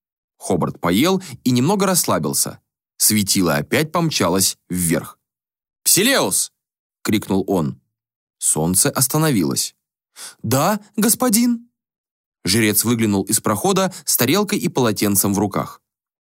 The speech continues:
«Мне мерещится, или я в самом деле могу остановить солнце одними словами, как тот парень Иешуа? Солнце следует заданным курсом, господин!»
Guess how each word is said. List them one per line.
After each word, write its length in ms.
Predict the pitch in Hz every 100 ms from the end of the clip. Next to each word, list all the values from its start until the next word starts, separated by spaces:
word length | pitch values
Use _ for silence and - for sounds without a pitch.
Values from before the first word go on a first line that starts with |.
| _ _ _ _ -
«Мне 360 | 85 101 107 110
мерещится, 920 | 117 127 240 - - - 82 65 - _ -
или 160 | 104 110
я 200 | 120 139
в 60 |
самом 420 | - 160 165 180
деле 240 | 170 147 101
могу 300 | 95 101 107
остановить 520 | 107 117 117 120 123
солнце 420 | - 185 180 175
одними 300 | 170 165 185
словами, 600 | 160 202 214 165 87 67 _ _ _
как 180 | 120 113
тот 200 | 131 113
парень 320 | 139 131 131 135
Иешуа? 680 | 170 156 95 - 76 65 - _ _ _ _ - - -
Солнце 540 | - 190 180 185 190
следует 480 | - 190 180 190 190 -
заданным 520 | - 175 196 196 202 196
курсом, 440 | 247 196 - 101
господин!» 580 | 127 - 175 135 69